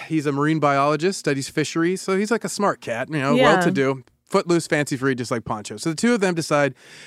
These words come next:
Speaker 1: you know, "We need to escape this Mexican prison." <laughs> So they, they manage to steal a horse and a burro, and they take off on burro back and horseback,
Speaker 2: Oh, wow.
Speaker 1: and they head for the American border. But they're, "You know what? Now that we're free and in Mexico,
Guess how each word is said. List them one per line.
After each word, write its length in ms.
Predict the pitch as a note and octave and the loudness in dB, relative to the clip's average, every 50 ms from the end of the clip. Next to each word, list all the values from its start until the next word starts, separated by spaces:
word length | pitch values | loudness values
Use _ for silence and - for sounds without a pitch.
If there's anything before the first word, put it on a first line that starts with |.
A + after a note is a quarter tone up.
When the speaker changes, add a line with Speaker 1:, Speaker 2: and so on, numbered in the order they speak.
| - - - - - _ _ | -20 -20 -20 -20 -20 _ _
Speaker 1:
you 100 | D#3+ E3+ | 2 4
know, 80 | E3+ | 4
"We 120 | E3+ F#3 G#3+ | 6 4 6
need 140 | A#3 A#3+ G3 | 4 4 4
to 60 | F#3+ | 4
escape 360 | E3 C#3 - - F3+ E3+ D#3+ | 2 2 0 2 2 2 2
this 160 | - D3 C3 D#3 | -2 -4 -4 -2
Mexican 380 | C3+ C3 A#2+ - - D#3+ D3+ | -2 -2 -2 -2 -2 -2 0
prison." 340 | C#3+ G#3 B3 A#3+ E3 B2+ - - | 2 2 2 2 2 -2 -8 -10
<laughs> 60 | - - - - - C#3+ C3+ | -10 -6 -4 -4 -4 -2 2
So 240 | E3 E3+ G3+ A#3 | 4 4 4 6
they, 320 | F#3 - F4+ - - - - - - - D#4 - _ | 6 4 4 4 4 2 2 0 0 -6 -6 -6 _
they 220 | D3+ D3 F#3 A3+ A#3+ | 0 2 2 2 4
manage 440 | F#3 E3 D#3 D3+ D#3+ F3 F3 - - | 2 2 2 2 2 0 -2 -4 -2
to 320 | - F#3 F3 F3 F3 F3 - - - | 0 2 2 4 2 0 0 -4 -16
steal 320 | - - - D#3+ D#3+ F#3 G#3+ | -18 -6 0 2 4 4 4
a 60 | A#3 | 4
horse 340 | G3 F3 D#3+ F3 F3 - - - | 4 4 4 4 2 -2 -4 -4
and 180 | B2+ C#3 D#3+ G3 | -2 2 2 2
a 40 | G3+ | 2
burro, 500 | C#3+ B2+ D#3+ A3 A#3+ F#3 A2+ C3+ F3 - - - - - - | 2 2 2 4 4 4 2 2 0 0 -4 -18 -20 -16 -6
and 220 | - D3+ E3+ E3+ E3+ | 0 0 2 2 2
they 100 | E3 F#3 | 2 0
take 320 | - - - G3+ G#3+ G#3 | 0 2 2 2 4 4
off 240 | G3+ F3 F3 E3+ - | 4 4 4 4 2
on 180 | E3 D#3 D3 C3 | 2 2 2 2
burro 360 | A#2+ C#3 D#3 E3+ F#3+ G3 F#3+ | 2 2 2 4 4 4 4
back 260 | D#3+ E3+ E3+ F3 E3+ - | 4 4 2 2 0 -2
and 140 | C#3+ C#3 C3 | -4 -4 0
horseback, 500 | C3 F3 G3+ G3+ F#3+ - - G#3+ G#3 F#3+ | 2 4 4 4 2 4 4 4 6 6
Speaker 2:
Oh, 40 | F#3 | 6
wow. 340 | F#3 F#3+ G3 F#3+ F3+ F3 F3+ | 4 4 4 4 4 4 2
Speaker 1:
and 140 | D3 D3+ | 2 2
they 200 | D#3 E3 D#3+ D#3 C#3 B2+ | 2 4 2 2 0 -2
head 180 | A#2 C3+ F3+ G3 | -2 -2 -2 2
for 100 | F#3+ G3+ | 2 0
the 60 | F#3 | 2
American 440 | E3+ E3 D#3+ E3 E3 D#3+ C#3+ - C#3+ | 2 2 2 2 2 0 0 -2 -2
border. 340 | B2+ C3 C3 A#2+ G#2+ F#2+ - - - - | 0 0 0 0 0 -4 -10 -16 -20 -4
But 140 | - F#3+ G#3 | -2 -2 0
they're, 100 | G#3 G#3+ | 2 2
"You 60 | G#3+ | 2
know 100 | G#3+ A3 A3 | 4 4 4
what? 140 | A3 G#3+ F3 | 2 2 2
Now 140 | G3+ A#3+ | 0 2
that 80 | C#4 D4 | 2 4
we're 120 | B3+ G#3 | 2 2
free 400 | D#3 - - D#3 D#3 E3 E3 E3 D3 | 0 0 -2 0 2 2 4 4 2
and 80 | C3 | 0
in 100 | B2+ A#2+ | -2 -4
Mexico, 500 | A2+ B2 C3 - - D#3 - D#3 C#3 B2 | -4 -4 -6 -6 -8 -6 -4 -4 -4 -4